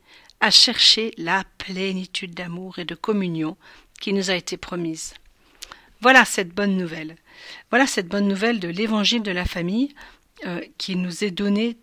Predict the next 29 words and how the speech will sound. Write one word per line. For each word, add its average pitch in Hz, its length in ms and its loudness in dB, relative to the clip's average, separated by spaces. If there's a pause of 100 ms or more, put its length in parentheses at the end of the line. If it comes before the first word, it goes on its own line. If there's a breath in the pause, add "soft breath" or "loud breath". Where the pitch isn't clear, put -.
(200)
dans 202 120 -4
Amoris 190 420 -4
Laetitia - 480 -4 (880 loud breath)
et, 202 260 -4 (160)
euh, 170 340 -6 (120)
ce - 180 -8
que - 120 -4
nous 190 220 0
avons 190 220 0
vu, 190 400 -6
euh, 175 240 -6
dans 170 240 -6
les, 190 280 -10
les - 300 -16 (560)
séances 190 440 -2
précédentes. - 580 -6 (920 loud breath)
Aujourd'hui, 285 320 4
on 294 100 10
va 214 140 4
aller 240 220 2
peut-être, 285 400 -2
euh, 185 400 2
de 180 180 -10
façon 214 240 0
un 254 80 6
peu 208 100 -4
plus - 160 -6
concrète, - 640 -2 (580 soft breath)
euh, 202 140 -4